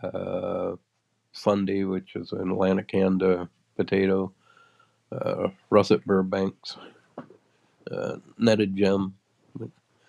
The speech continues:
the, uh, few of the Irish Cobbler, some of the more heirloom varieties that I like to plant.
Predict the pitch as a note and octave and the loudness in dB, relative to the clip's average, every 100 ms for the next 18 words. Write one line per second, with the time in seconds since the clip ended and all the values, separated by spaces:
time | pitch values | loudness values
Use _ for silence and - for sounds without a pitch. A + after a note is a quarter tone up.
0 | _ _ _ _ - G#2 G2+ G2 F#2+ F#2+ | _ _ _ _ -10 -8 -4 -2 -2 -4
1 | F2+ _ - A#2 G#2 F#2+ F#2+ F2+ _ _ | -6 _ -4 0 2 2 0 -2 _ _
2 | _ _ _ _ _ - A#2+ A#2+ G#2 - | _ _ _ _ _ 4 6 6 2 0
3 | G2+ G2 G#2+ A2 _ _ _ _ _ _ | 0 0 -2 -8 _ _ _ _ _ _
4 | _ _ _ _ _ _ - G2 G2 F#2+ | _ _ _ _ _ _ -12 -8 -6 -4
5 | F#2 F2+ _ _ _ _ _ _ _ _ | -6 -6 _ _ _ _ _ _ _ _
6 | _ _ _ _ G#2 G2+ F#2 F#2+ G2 G2 | _ _ _ _ 0 2 4 2 2 2
7 | F#2 F2+ F2+ F2 - _ _ _ F#2 F#2+ | -2 -2 -4 -8 -14 _ _ _ -6 -2
8 | F#2 F#2 F#2 F2+ F#2 F#2+ F#2+ F#2+ - _ | 0 0 -2 -6 -10 -10 -8 -8 -10 _
9 | _ _ - F#2 F2+ - F#2+ - F#2+ F#2+ | _ _ -4 -2 -4 -6 -10 -6 -4 -6